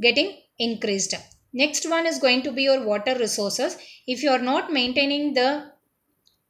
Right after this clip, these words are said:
climatic conditions properly, if you are cutting down the trees, then there will be a possibility for the rain not to come. Therefore, we need to take care of all these things in such a way that the temperature and weather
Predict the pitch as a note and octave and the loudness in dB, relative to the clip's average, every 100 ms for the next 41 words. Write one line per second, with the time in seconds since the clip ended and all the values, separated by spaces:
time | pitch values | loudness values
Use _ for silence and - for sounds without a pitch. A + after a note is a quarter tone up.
0 | G3+ C4+ A#3+ B3 C4+ D4+ - - A#3 A#3+ | -8 2 2 4 2 -2 -4 0 2 4
1 | C4+ C4 - A3 G#3 A3+ G#3 G#3+ G#3+ - | 2 0 -2 -2 0 0 0 0 -4 -8
2 | - _ A#3+ A#3 B3 A#3+ A#3 C4+ C4+ C4 | -20 _ -4 2 2 2 2 2 2 2
3 | B3 A#3+ - A#3 A3 - - - A#3+ C#4 | 2 0 0 0 0 -6 -18 -2 0 2
4 | D4+ - A3+ A#3 A3+ A3+ B3+ B3+ D4+ D#4+ | -2 -10 0 4 6 4 4 4 2 2
5 | - A#3 C4 A#3+ B3+ C4 C#4 C#4 C#4+ D4 | 0 0 2 0 0 2 2 2 0 0
6 | A#3+ A3 A#3 G#3+ A3+ A#3 A3 A#3 B3+ C#4 | 0 2 0 2 0 0 0 -2 0 -4
7 | - G3+ F3+ - - - - B3 B3 E4 | -4 -6 -8 -18 -20 -20 0 2 4 2
8 | D#4 C4+ B3+ D4 E4+ - A#3+ A#3+ D4 C4+ | 4 2 2 0 -2 4 4 4 4 4
9 | C#4 C#4+ A3+ A#3 C4+ C4 - D4 - - | 4 0 0 0 0 -2 -2 -4 -4 -6
10 | A#3 A3+ A3 - C4+ C4+ D4+ D#4+ B3 A#3 | -4 -2 0 0 2 2 2 0 0 0
11 | G#3+ G#3+ C4+ C#4 D#4+ C4 G3+ G#3 B3 | -2 2 2 4 2 2 0 0 0